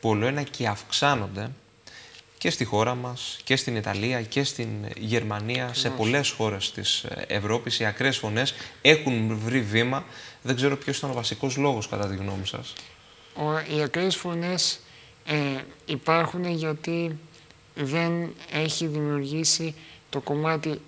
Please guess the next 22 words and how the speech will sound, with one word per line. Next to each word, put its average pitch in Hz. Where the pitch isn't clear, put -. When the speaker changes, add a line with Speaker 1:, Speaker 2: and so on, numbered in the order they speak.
Speaker 2:
ασφάλειας 156
που 147
απ-, -
αποζητούν 147
οι 156
άνθρωποι. 135
Του 139
να 143
είμαι 160
σε -
ένα 156
χώρο 156
και 156
να 151
νιώθω 156
ότι 151
δεν 156
κινδυνεύω. 139
Δεν 185
είναι, 202
θεωρώ, 143
ευρω-, 139